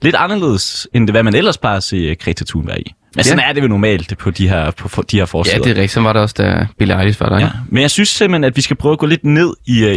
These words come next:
Speaker 1: i det interview, hun har lavet. Fordi det er
Speaker 2: Ja.
Speaker 1: egentlig meget spændende, det hun siger. Og, øh, jeg synes bare, jeg skal prøve at læse lidt op, hvad hun siger. Øhm, hun har skrevet senere simpelthen også: "Modeindustrien er en stor bidragsyder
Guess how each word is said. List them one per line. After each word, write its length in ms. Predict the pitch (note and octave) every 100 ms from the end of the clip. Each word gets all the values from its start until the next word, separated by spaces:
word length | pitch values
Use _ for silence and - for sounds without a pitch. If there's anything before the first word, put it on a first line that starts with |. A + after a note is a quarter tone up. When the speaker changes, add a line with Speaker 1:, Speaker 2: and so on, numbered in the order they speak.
| -
Speaker 1:
i 60 |
det 120 | G#2+ B2
interview, 560 | A#2 A2+ - A2+ C#3
hun 200 | C3+ A2+
har 100 | C3
lavet. 340 | C3+ E3+ F2 -
Fordi 240 | A#2 B2+
det 100 | A#2+
er 40 | C3
Speaker 2:
Ja. 40 |
Speaker 1:
egentlig 140 | D#3 E3
meget 260 | C#3+ G3
spændende, 300 | - E3 F3
det 120 | E3 A#2
hun 120 | G2
siger. 260 | - D2+ F#2 - - - - _ -
Og, 220 | B2 A#2+
øh, 100 | A2
jeg 100 | A#2+
synes 180 | C#3 -
bare, 120 | E3+
jeg 100 | D3
skal 140 | A2+
prøve 220 | - A#2+
at 60 | A#2+
læse 180 | G#2 -
lidt 120 | G2
op, 120 | F2
hvad 100 | -
hun 120 | - -
siger. 220 | - - - - - - _ _ _ _ - _ C3+
Øhm, 420 | C#3 C3 C3 B2 - _ -
hun 100 | A#2+
har 40 |
skrevet 360 | A2 A#2 A#2 A#2
senere 320 | - G2 F#2
simpelthen 280 | - D#2+ D#2+
også: 220 | - - - - -
"Modeindustrien 640 | C3+ D#3+ G#3 E3+ - D#3 C3+
er 80 | C#3
en 60 | D3
stor 400 | - F3+ A#2 - _ _
bidragsyder 960 | F3+ - C3 F2+ - - - A2 G#2+